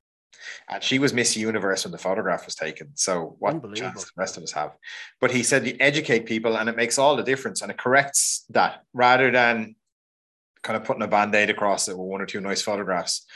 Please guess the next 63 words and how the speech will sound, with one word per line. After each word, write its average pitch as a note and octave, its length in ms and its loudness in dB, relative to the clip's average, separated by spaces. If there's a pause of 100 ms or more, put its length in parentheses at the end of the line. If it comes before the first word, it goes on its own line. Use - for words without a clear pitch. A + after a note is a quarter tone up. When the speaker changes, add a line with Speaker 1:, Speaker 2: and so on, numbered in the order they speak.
(360)
Speaker 1:
and G2 240 -4
flipping A#2 440 0
it G#2 100 2
horizontally A2 560 4
or G#2 40 0
whatever. G2+ 260 2
You G2 160 -4
teach - 360 -4
them G#2+ 140 -2
to G2+ 60 -6
see B2 200 2
what A2+ 160 0
they G#2 120 0
look A2 200 -2
like F#2+ 200 -2
and F2+ 80 -12
teach A2+ 260 -4
them A2 80 -6
about F#2+ 180 -2
themselves. G2+ 580 -4 (300)
Speaker 2:
Why, F#3 200 -4
why A#3 200 -4
do D4 60 -10
you D#4+ 80 -2
think G#3+ 340 -8
we B2+ 340 -12
have C3 280 -8
such - 220 -12
a A2 80 -12
bad B2 460 -12
self-image B2 640 -10
of G#2+ 100 -14
ourselves, F#2 720 -14
apart E3+ 340 0
from A#2 320 -6
obviously A#2 300 -12
s-, - 160 -20 (180)
just - 200 -10
seeing B2+ 200 -6
a A2 40 -8
reflection A#2+ 520 -12
and G#2+ 80 -10
not A#2+ 160 -10
seeing A#2 200 -10
the G#2+ 60 -12
reality? A2+ 520 -10 (340)
What, E3+ 160 -6
what F#3 220 -6
do C4+ 80 -14
you A3 40 -14
think A3 140 -10
this D3+ 140 -12
comes D3+ 240 -12
from A#2 180 -8
inside A#2 320 -8
us A2 140 -12
all? G2 140 -10
'Cause A2+ 140 -16
it's, A2+ 140 -16
it's, - 200 -14
it's - 280 -16
not F3+ 220 -2
obviously C3 400 -6